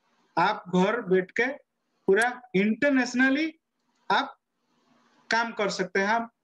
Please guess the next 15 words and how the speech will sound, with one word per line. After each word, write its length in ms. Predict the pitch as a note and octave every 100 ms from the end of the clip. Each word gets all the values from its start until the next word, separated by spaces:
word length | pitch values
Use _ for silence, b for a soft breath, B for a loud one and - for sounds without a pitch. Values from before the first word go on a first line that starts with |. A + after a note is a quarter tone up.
| _
किसी 320 | C4 C4 D4 D4
भी 120 | D4
country 420 | C4 A#3 A#3+ C4
में 280 | B3+ B3+ B3+ - -
किसी 320 | A#3+ C4+ C#4
भी 120 | C4+
आदमी 400 | A3+ G3+ A3+ A#3+
को 120 | A#3
आप 440 | A#3+ G#3+ G#3+ A3+ -
ये 180 | F#3 G#3
education 680 | F#3+ F#3+ G3 G3 G3 G3 G3 _ _ _
system 460 | - F3 - F3+ D3+
दे 140 | D#3
सकते 340 | D3+ - -
हैं, 120 | B2+